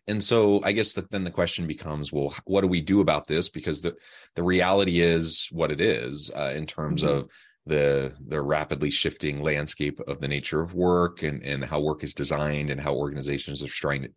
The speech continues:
Speaker 1: trying to stay competitive. Uh, thankfully, you know, we're not as concerned today about the pandemic as we were, you know, two or three years ago, certainly.
Speaker 2: Right.
Speaker 1: Um, but there's still health concerns and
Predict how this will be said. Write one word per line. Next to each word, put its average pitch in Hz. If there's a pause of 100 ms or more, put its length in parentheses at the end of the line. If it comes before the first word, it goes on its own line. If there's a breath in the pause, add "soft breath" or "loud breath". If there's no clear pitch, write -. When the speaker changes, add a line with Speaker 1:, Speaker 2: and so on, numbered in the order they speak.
Speaker 1:
trying 76
to 67
stay -
competitive. 78 (500 loud breath)
Uh, 69
thankfully, 92 (280 loud breath)
you 80
know, 80
we're 80
not 85
as 82
concerned 82
today 80
about 73
the -
pandemic 73
as 71
we 76
were, 71 (300)
you 80
know, 67 (520)
two -
or 73
three 69
years 120
ago, 78
certainly. 73
Speaker 2:
Right. - (260 loud breath)
Speaker 1:
Um, 80
but 92
there's 92
still 87
health 80
concerns 87
and 71